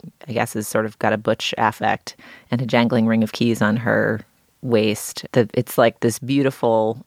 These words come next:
ode to these tiny sartorial signifiers. I just love that. I mean, there's so many great songs in it, but that song in particular is a real stunner.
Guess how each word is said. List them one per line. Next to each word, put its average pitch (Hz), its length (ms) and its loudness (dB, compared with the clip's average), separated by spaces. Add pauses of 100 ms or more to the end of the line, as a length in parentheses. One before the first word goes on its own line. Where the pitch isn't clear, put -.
(160)
ode 113 400 0
to 107 340 -2 (640)
these 110 300 -4 (200)
tiny 107 340 0
sartorial 117 540 -4
signifiers. 113 880 -2 (500)
I 127 60 -6
just - 240 -8
love 104 240 0
that. - 160 0
I - 20 -4
mean, 127 220 2 (180)
there's 135 180 2
so 143 200 2
many 120 140 2
great 113 180 2
songs 110 240 -4
in - 60 -8
it, - 60 -14
but - 100 -6
that 113 180 -2
song 107 140 0
in 104 60 -4
particular - 480 -4
is 113 200 -2
a 110 80 -4
real 113 260 -4
stunner. - 460 -4